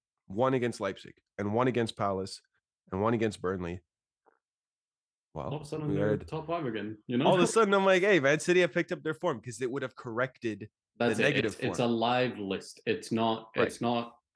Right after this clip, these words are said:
Speaker 2: a snapshot. It's, it's constantly changing.
Speaker 1: Yeah. And I think the other thing with the big guns missing, Bayern Munich and P S G are favorites to win the Champions League. I left them both out.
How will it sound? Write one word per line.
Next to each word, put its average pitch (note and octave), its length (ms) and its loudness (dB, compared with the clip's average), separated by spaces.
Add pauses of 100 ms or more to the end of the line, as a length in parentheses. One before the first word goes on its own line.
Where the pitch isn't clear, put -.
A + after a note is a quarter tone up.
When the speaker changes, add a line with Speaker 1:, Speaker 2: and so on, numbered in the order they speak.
(280)
Speaker 2:
a G#2+ 80 -2
snapshot. G#2 800 -2
It's, - 360 -8
it's - 160 -4
constantly G#2 520 0
changing. - 400 -10 (680)
Speaker 1:
Yeah. G2+ 160 -2 (340)
And A#2+ 220 0
I - 80 -2
think D#3 260 -2 (280)
the G#2+ 100 0
other B2 180 0
thing G#2 160 -4
with G2 100 -6
the G2 60 -10
big G2 160 -6
guns F2+ 240 -6
missing, F2 400 -8 (480)
Bayern A2+ 180 2
Munich A2+ 280 0
and F2+ 100 -6
P G#2+ 160 -2
S F#2 100 -4
G A2+ 200 -4
are E2+ 120 -6 (280)
favorites A2 320 -4
to A2 60 -8
win G2+ 60 -4
the F#2+ 60 -10
Champions G2+ 380 -4
League. F2+ 120 -6
I F#2 40 -2
left G2 180 -4
them G#2 100 -8
both F#2+ 240 -6
out. G#2 220 -4